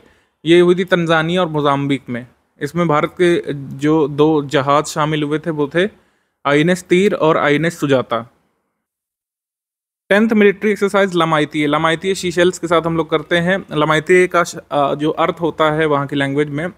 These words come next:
वो दोस्ती होता है। तो लमाइती नाम से एक्सरसाइज हमारी भारतीय सेना किसके साथ करती है? सीशेल्स के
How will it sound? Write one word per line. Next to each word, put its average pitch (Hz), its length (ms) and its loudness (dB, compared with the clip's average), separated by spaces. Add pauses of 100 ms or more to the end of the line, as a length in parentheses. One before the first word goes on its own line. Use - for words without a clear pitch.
वो 147 220 2
दोस्ती 143 400 0
होता 143 280 0
है। 185 100 -2 (440)
तो 156 320 0
लमाइती 151 420 2
नाम 165 180 -2
से 165 100 -2
एक्सरसाइज 160 540 -2 (240)
हमारी 147 260 0
भारतीय 151 340 0
सेना 156 300 -2
किसके 151 420 -10
साथ 160 160 0
करती 156 320 -2
है? 180 60 2
सीशेल्स 170 640 0
के 180 180 -2